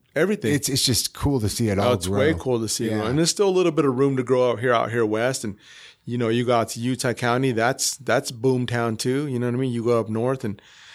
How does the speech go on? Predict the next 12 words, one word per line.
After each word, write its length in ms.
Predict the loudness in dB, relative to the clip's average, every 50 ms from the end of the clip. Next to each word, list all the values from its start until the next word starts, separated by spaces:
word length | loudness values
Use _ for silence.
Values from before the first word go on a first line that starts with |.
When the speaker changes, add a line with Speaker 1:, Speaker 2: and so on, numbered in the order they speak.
| -20 _ -6
Speaker 1:
that's 300 | -2 0 2 2 0 -2
boom 300 | -2 0 0 0 0 0
town 280 | -2 -2 -2 0 0 0
also. 340 | 2 2 2 0 0 0 0
You 160 | 0 0 0
see 220 | -2 0 2 2
all 120 | 2 2 2
these 200 | 0 -2 -6 -4
buildings 440 | -2 0 2 2 2 0 0 -2 -2
going 300 | -2 -2 0 0 0 0
up. 240 | 0 0 0 0 -2
Uh, 180 | -2 -2 -4